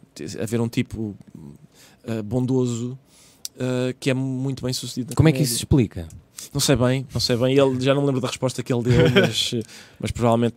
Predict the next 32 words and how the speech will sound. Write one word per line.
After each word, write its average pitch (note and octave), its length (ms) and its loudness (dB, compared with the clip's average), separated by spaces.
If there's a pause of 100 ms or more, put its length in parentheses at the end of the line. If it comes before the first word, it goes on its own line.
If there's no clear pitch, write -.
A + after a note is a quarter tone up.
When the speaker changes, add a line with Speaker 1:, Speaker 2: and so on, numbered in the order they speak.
Speaker 1:
eh, A#2+ 340 -2
não A#2+ 140 -2
sei, A2 240 -6
não G#2+ 80 -6
sei A2+ 140 -4
se - 120 -4
disse A2+ 220 -2
que - 120 -4
era G#2 420 -2
Speaker 3:
Era B2+ 100 -2
um - 20 -2
festival C3 300 -2
de A#2 60 -8
vinhos, G#2+ 300 -6
por - 140 -16
isso F#2 160 -20
Speaker 2:
Exato. C#3+ 300 6
Speaker 3:
também. F#3 160 6
Speaker 1:
É, A2+ 80 -4
sim, G3 240 2
há, A3+ 320 0
há, A3+ 60 4
quer - 100 0
dizer, E3 220 4
há F#3 60 4
uma F#3 140 4
coisa, D3 280 0
por - 160 -2
acaso A#2+ 240 2
é - 20 0
curioso, G#2+ 420 -4
que G2+ 340 -2